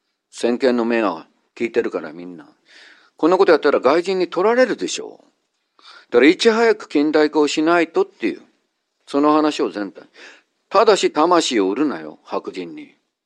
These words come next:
どんな科学技術を勉強してもいいから。日本人を絶対に失うなよ。徹底してた。で、最初の言葉が、「天の才生ずる多かれど」っ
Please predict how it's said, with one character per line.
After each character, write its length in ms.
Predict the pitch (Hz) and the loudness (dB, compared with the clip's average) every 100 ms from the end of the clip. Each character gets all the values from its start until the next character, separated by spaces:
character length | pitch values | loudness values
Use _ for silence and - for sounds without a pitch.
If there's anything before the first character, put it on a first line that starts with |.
| _ _ _ _ - | _ _ _ _ 2
ど 120 | 156 | 4
ん 60 | |
な 100 | 151 | 4
科 120 | 127 131 | 4 2
学 200 | 131 120 | 2 0
技 100 | 139 | 0
術 200 | 139 131 | 0 2
を 100 | 110 | 2
勉 200 | - 127 | 2 0
強 120 | 135 | -2
し 80 | 123 | -2
て 80 | 139 | -2
も 100 | 107 | -2
い 140 | 117 | 0
い 40 | 139 | 0
か 140 | 92 | -4
ら。 140 | 135 - _ _ _ _ _ _ _ _ _ _ - | -6 -14 _ _ _ _ _ _ _ _ _ _ -8
日 220 | 110 139 | 0 0
本 320 | - 170 170 | 0 0 2
人 180 | 165 175 | 2 2
を 60 | 127 | 4
絶 240 | 127 131 | 2 0
対 180 | 151 151 | 0 2
に 80 | 147 | 2
失 320 | 135 160 160 | 0 -2 -2
う 100 | 147 | -2
な 140 | 73 | -4
よ。 100 | 120 - _ _ _ _ _ _ _ _ _ _ _ | -14 -20 _ _ _ _ _ _ _ _ _ _ _
徹 180 | 120 110 | -2 -2
底 140 | 123 | -4
し 80 | 104 | -4
て 80 | - | -10
た。 220 | - - _ _ _ _ _ _ _ _ _ _ _ | -16 -20 _ _ _ _ _ _ _ _ _ _ _
で、 100 | 113 | -6
最 200 | 107 147 | 2 2
初 120 | 147 147 | 4 0
の 100 | 135 | 0
言 240 | 143 147 | 0 0
葉 140 | 156 | 0
が、 180 | 165 131 _ _ _ _ _ | -4 -8 _ _ _ _ _
「天 240 | 127 127 | 0 0
の 100 | 107 | -2
才 280 | - 113 95 | 0 0 0
生 260 | - 117 113 | 0 0 0
ず 120 | 117 | -4
る 120 | 87 | -2
多 220 | 98 113 | 0 -2
か 160 | - 82 | -2 -8
れ 100 | 80 | -2
ど」 120 | |
っ 20 | 143 | -2